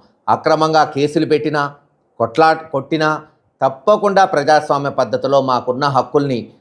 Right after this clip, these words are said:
హైకోర్టు ద్వారా కావచ్చు, ఇతర కోర్టుల ద్వారా కావచ్చు, తేల్చుకోవడానికి వైఎస్ఆర్సీపీ పార్టీ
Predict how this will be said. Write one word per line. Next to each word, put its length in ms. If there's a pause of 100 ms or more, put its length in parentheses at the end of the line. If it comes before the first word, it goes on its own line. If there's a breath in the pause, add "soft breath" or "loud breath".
(160)
హైకోర్టు 420
ద్వారా 360
కావచ్చు, 380
ఇతర 200
కోర్టుల 380
ద్వారా 260
కావచ్చు, 460 (400 loud breath)
తేల్చుకోవడానికి 720
వైఎస్ఆర్సీపీ 720
పార్టీ 540